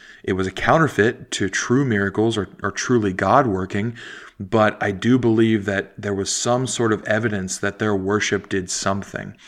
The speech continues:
um, even though it was not God worship or it wasn't proper worship. So I think if we want to say that, um, man has decided to worship creation, we're not wrong in that, because these beings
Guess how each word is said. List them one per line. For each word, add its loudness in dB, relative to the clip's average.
um, 0
even 0
though 0
it -2
was 0
not -2
God 4
worship -4
or 0
it -4
wasn't -2
proper 0
worship. -6
So 4
I 0
think 0
if -4
we 6
want 2
to -4
say 4
that, 2
um, 0
man 2
has 0
decided 0
to 0
worship 0
creation, 2
we're 0
not 2
wrong 4
in -2
that, -2
because 2
these 2
beings 2